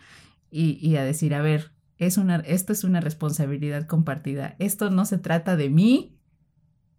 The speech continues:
¿no? Se trata de amar a alguien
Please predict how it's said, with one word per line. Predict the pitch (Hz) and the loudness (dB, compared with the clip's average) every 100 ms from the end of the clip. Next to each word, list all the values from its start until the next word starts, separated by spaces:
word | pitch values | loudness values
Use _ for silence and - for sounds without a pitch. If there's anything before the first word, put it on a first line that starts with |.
| _ _ _ _ _ _ - | _ _ _ _ _ _ -4
¿no? | 165 202 | 0 0
Se | 233 | 0
trata | 170 202 208 233 | 0 0 2 2
de | |
amar | 214 196 202 | 4 4 4
a | 214 214 | 4 4
alguien | 233 226 208 220 269 | 4 2 2 2 0